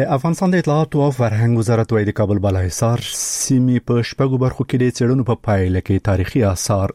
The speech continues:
موندلي. په عین حال کې یو شمېر لرغونپوهان وایي، په بالاحصار کې د لرغونې معمارۍ ځینې نړېدلې برخې پاتې دي چې هغه هم کشف شوي دي.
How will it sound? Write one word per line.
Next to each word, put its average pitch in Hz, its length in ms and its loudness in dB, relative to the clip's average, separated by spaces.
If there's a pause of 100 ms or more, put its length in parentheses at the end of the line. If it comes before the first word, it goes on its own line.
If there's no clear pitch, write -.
موندلي. 90 720 0
په 95 40 0 (120)
عین 92 180 2
حال 92 160 0
کې - 120 -4
یو 101 120 0
شمېر 101 240 2
لرغونپوهان 95 580 0
وایي، 117 200 2
په 123 100 -4
بالاحصار 120 460 -2
کې 135 80 0 (680)
د - 0 - (580)
لرغونې 107 400 2 (140)
معمارۍ 101 680 2 (480)
ځینې 107 340 2 (840)
نړېدلې 101 480 0 (420)
برخې 95 300 -2 (260)
پاتې 117 280 0 (120)
دي 123 60 2 (100)
چې 117 100 -2 (1000)
هغه 98 180 0 (100)
هم 110 420 -2 (100)
کشف - 360 -4
شوي 92 400 0
دي. 131 60 2